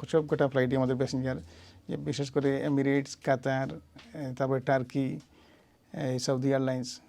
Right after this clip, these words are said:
ওইগুলোতে বেশি প্যাসেঞ্জার আমাদের। এবং সব কটা, যেহেতু আজকে হিথ্রোতে কোনো প্যাসেঞ্জার, কোনো ফ্লাইট আসতেছে না,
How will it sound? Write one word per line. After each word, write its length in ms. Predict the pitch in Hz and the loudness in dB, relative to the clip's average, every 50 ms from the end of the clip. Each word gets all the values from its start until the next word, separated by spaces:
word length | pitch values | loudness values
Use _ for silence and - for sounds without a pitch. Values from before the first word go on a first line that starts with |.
| _ - - - - - | _ -20 -20 -20 -18 -14
ওইগুলোতে 340 | 180 170 160 135 139 135 135 | -8 -6 -4 -4 -2 -2 0
বেশি 200 | 127 139 127 143 | 0 0 0 0
প্যাসেঞ্জার 360 | 135 135 131 - 127 120 123 | -2 -2 -4 -2 -2 -2 -2
আমাদের। 280 | 123 123 120 123 127 135 170 180 - _ _ _ _ _ _ _ _ _ - - | -2 -4 -4 -6 -6 -8 -8 -10 -14 _ _ _ _ _ _ _ _ _ -12 -8
এবং 100 | 147 135 | -8 -6
সব 220 | - - 165 156 - | 0 2 0 2 2
কটা, 240 | - 156 151 147 139 | 2 2 2 2 2
যেহেতু 520 | 135 143 139 135 131 139 151 156 165 175 | 2 0 0 2 6 6 6 6 6 4
আজকে 220 | 156 143 - - | 4 4 2 -2
হিথ্রোতে 380 | 147 139 147 143 - 156 156 151 | -4 -2 -2 -2 2 2 2 2
কোনো 200 | - 147 147 147 | 4 2 2 2
প্যাসেঞ্জার, 560 | 143 151 139 - 147 143 139 143 139 131 135 | 2 2 0 2 2 0 2 2 0 0 -2
কোনো 240 | 131 - 147 151 151 | -2 -2 0 0 2
ফ্লাইট 220 | 139 143 139 127 | 2 2 0 2
আসতেছে 380 | 127 123 - - - 135 - 131 | 0 -2 -4 -6 -8 -6 -6 -6
না, 160 | 117 104 - | -8 -8 -12